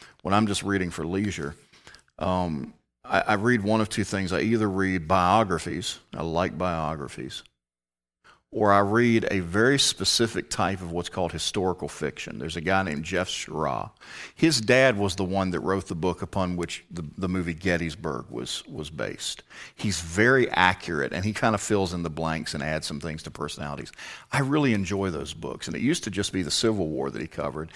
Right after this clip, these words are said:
Then he covered the Revolutionary War. Then he covered the War of eighteen twelve. Then he covered the World War One, then World War Two, then the Korean War. I expect Vietnam will be next.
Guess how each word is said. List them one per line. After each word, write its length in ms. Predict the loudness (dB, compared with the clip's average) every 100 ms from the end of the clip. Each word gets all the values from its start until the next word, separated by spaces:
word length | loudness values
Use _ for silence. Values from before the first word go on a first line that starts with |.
| -14 -4
Then 140 | 0 2
he 60 |
covered 360 | 4 2 2 -2
the 80 | -2
Revolutionary 760 | 0 0 0 0 -2 -2 -2
War. 300 | -2 -2 -2
Then 160 | 0 -2
he 60 | 0
covered 360 | 0 0 -2
the 80 | -4
War 300 | -2 0 2
of 80 | 0
eighteen 380 | -2 -2 -8 -2
twelve. 440 | 4 6 4 2
Then 120 | 0
he 60 | 0
covered 440 | 0 0 0 -4 -8 -18 -18 -14
the 560 | -6 -4 -2 -4 -6 -2
World 240 | 2 2
War 200 | 2 0
One, 360 | 2 2 2 2
then 160 | 0
World 220 | 0 -2 -2
War 160 | -4
Two, 280 | 0 2 2
then 180 | 0 -6
the 60 |
Korean 520 | -6 -4 -2 0 0 0
War. 240 | 2 2
I 80 | 2
expect 340 | 0 -4 -4
Vietnam 500 | -2 -2 0 0 0
will 60 | -2
be 160 | -4
next. 520 | -2 -2 -2 -4 -8